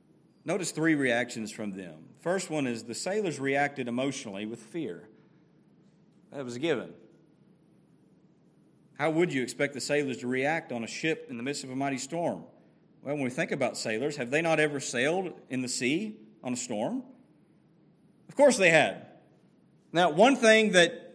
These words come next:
you want when you go out to sea and a storm comes through and the waves get rough is that the captain and the crew, they're reassuring to you and comforting you that it's all okay. I've been on one cruise in my life, and it's a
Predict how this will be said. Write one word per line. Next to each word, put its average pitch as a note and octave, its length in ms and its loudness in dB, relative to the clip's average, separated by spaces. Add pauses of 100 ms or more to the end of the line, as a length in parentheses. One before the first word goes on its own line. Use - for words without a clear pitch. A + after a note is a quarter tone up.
you F#3+ 180 4
want G3 400 10
when E3+ 140 2
you F#3+ 80 2
go G#3 160 10
out G3+ 120 10
to F3 100 0
sea E3+ 320 6
and F3 80 2
a C3+ 40 0
storm G#3 320 2
comes F#3+ 260 0
through D#3+ 360 4
and D#3+ 100 4
the C#3+ 60 0
waves F#3+ 300 8
get D#3+ 260 2
rough D#3+ 340 6
is C#3 160 -2
that D#3 400 4 (560)
the - 120 -6
captain A#3 480 8
and A3+ 80 2
the G#3+ 60 6
crew, F3 460 6
they're D#3+ 200 4
reassuring E3+ 640 2
to C3 120 -4
you E3 300 4
and C3 140 0
comforting D3 400 0
you C#3+ 160 -2
that B2+ 160 -6
it's A#2 180 -14
all F3 520 -6
okay. G#2 420 -12 (920)
I've E3 220 0
been F3 120 4
on C#3+ 360 2
one E3+ 240 4
cruise D3 260 0
in B2 80 -4
my A2+ 140 -2
life, A2 440 -2
and A#2+ 260 -8
it's C#3+ 120 -18
a - 40 -20